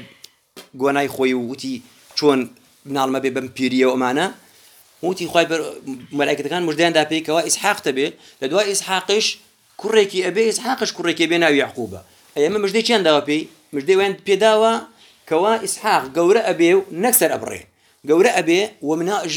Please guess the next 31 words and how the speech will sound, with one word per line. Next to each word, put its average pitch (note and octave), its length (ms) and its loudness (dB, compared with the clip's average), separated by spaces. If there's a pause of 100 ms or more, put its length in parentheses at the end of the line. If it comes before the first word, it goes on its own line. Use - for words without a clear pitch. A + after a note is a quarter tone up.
مناڵشی G3+ 480 0
ئەبێ، F3 220 2 (240)
کوڕی G#3 280 0
ئەبێ D#3 180 -2
و D3 120 0
کوڕەکەش F3 280 -2 (100)
ناوی G#3+ 220 4
یعقوبە E3 440 -2
و C#3+ 180 -10
ئەویش A#3+ 240 -2
گەورە. B2 200 -4 (1400)
هەی C3 140 -4
کەواتە D3+ 280 6 (100)
چییە؟ F#3+ 200 2 (460)
کەواتە C#3+ 340 -2 (720)
ئیسحاق - 360 -2
نییە G3 200 -2 (200)
بە C3+ 120 -10
بێگومان، D3+ 420 -2
چونکە - 220 -2
ئەگەر D#3 180 2 (140)
ئیسحاق D#3 360 -2
بێ، G#3 80 4 (520)
معنای G#3 300 -2
چییە G#3 200 0
بێ C#3+ 60 4 (220)
ئیسحاق D3 300 -2
دەی، C3 80 2 (140)
ئیس-، C3 180 -6
ئیسحاق B2 280 -6
سەر G2+ 120 -8